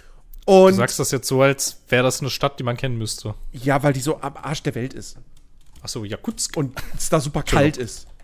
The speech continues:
Speaker 1: Und, äh, so, ne? Ähm,
Speaker 2: Jakutsk.
Speaker 1: <laughs> <laughs> Jeden-, jedenfalls.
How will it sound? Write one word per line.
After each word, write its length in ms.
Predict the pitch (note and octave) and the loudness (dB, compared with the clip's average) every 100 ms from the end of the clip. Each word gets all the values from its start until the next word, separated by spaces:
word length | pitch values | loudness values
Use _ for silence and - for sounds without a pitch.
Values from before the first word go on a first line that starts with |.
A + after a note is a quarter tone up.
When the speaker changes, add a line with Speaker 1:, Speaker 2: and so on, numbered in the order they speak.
| - | -14
Speaker 1:
Und, 460 | - B2+ B2 - D3+ | -6 -4 -6 -10 -8
äh, 640 | C3 A2+ A2+ A2 A#2 G#2+ - | -6 -4 -4 -6 -6 -10 -14
so, 320 | A2 A2+ G#2 | -10 -8 -8
ne? 220 | G2+ C#3+ F3+ - - - - - | -6 -6 -6 -14 -20 -20 -10 -2
Ähm, 600 | D#3 D3 D3 C#3+ C#3+ C#3 _ _ _ - - - | 2 4 2 -2 -6 -10 _ _ _ -20 -18 -14
Speaker 2:
Jakutsk. 460 | - A3+ - - - - - | -12 -10 -10 -12 -12 -16 -4
Speaker 1:
<laughs> 120 | - - - - - - - - F#4+ - G4 - - | -2 -2 -6 -10 -12 -12 0 0 0 -6 -8 -6 -4
<laughs> 580 | F#4+ G#4+ F4 G4 F#4+ F#4+ | 0 0 0 -2 -2 2
Jeden-, 340 | C#4+ D#4+ F4+ D4 | 2 2 -4 -4
jedenfalls. 800 | G#3+ B3 C4 - - C#3+ B2+ | 2 2 0 -2 0 2 -2